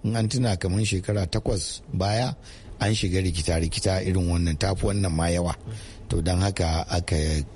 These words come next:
kirkiro da wannan, a, domin ya, ya taimaka a share duk wannan abubuwa da aka shiga a baya, kuma kamata ya yi in an gama wannan ƙura ta lafa, shi kansa a ce babu ma shi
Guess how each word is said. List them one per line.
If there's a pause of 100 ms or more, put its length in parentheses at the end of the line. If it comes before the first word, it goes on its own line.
kirkiro
da
wannan, (520)
a,
domin
ya,
ya
taimaka (500)
a
share
duk (120)
wannan
abubuwa
da
aka
shiga
a
baya, (200)
kuma
kamata
ya
yi (200)
in
an
gama
wannan
ƙura
ta
lafa, (380)
shi
kansa
a
ce
babu
ma
shi